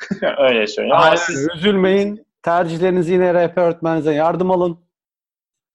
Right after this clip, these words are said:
Speaker 2: Güzel
Speaker 1: Evet.
Speaker 2: bir şekilde tercih döneminiz bitsin. Üniversitenize gidin, kayıt olun ve üniversitenin artık faylarını araştırın. Biraz oradaki öğrencilere sorun.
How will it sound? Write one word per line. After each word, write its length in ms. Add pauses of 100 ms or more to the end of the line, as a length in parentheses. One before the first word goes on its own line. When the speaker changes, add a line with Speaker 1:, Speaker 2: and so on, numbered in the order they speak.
(560)
Speaker 2:
Güzel 220
Speaker 1:
Evet. 80
Speaker 2:
bir 200
şekilde 180
tercih 360
döneminiz 400
bitsin. 500 (220)
Üniversitenize 500
gidin, 160
kayıt 280
olun 140
ve 120
üniversitenin 400
artık 600
faylarını 460
araştırın. 520 (640)
Biraz 240
oradaki 380
öğrencilere 560
sorun. 380